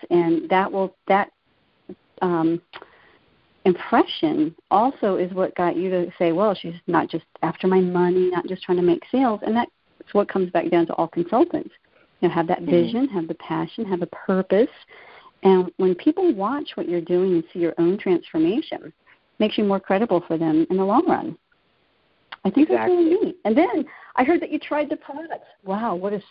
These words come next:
Speaker 1: smart idea.
Speaker 2: <laughs> Right? <laughs> I did. <laughs>
Speaker 1: Go figure. <laughs>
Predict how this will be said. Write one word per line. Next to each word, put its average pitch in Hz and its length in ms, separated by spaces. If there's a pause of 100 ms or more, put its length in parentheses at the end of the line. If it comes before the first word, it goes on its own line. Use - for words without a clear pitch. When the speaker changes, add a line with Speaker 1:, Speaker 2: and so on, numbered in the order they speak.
Speaker 1:
smart 190 260
idea. 196 480 (640)
Speaker 2:
<laughs> 311 140
Right? 277 520 (100)
<laughs> - 840
I 208 80
did. 185 460 (380)
<laughs> - 400
Speaker 1:
Go 220 160 (140)
figure. 190 500 (720)
<laughs> 180 60